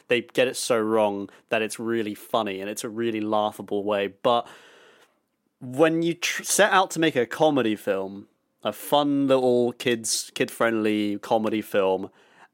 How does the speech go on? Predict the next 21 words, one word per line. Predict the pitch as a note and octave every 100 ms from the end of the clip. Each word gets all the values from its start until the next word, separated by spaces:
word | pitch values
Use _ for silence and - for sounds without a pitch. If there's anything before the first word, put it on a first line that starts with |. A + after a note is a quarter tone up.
| B2
and | A#2
it's | A2 -
not | A2 A2+ B2+ C#3 B2
funny | - B2+ A2+ G2 F#2+ F#2+ -
and | A2+
it's | G2+ - -
just | A2 G#2+ -
terrible, | - B2+ B2 A2 G2 G2 G2 G2 - _ _ _ _ _ _ _ _ _ _ _ -
it's, | C#3+ -
like, | C#3 B2+ A#2+ A#2 -
the | A#2
worst | G#2 A2 B2 B2 A#2+ A#2 - -
thing | A#2 G#2+ G2+
to | -
watch | G#2 F#2+ F#2 - - -
on | G2 F#2 _
earth. | G2 F#2 F#2 F#2+ -
Like, | A#2 -
a | C#3+ A2+ _
bad | D3 C#3 D3 D#3 D#3 -
comedy | - C#3 C#3 A#2 G2 F#2 F2+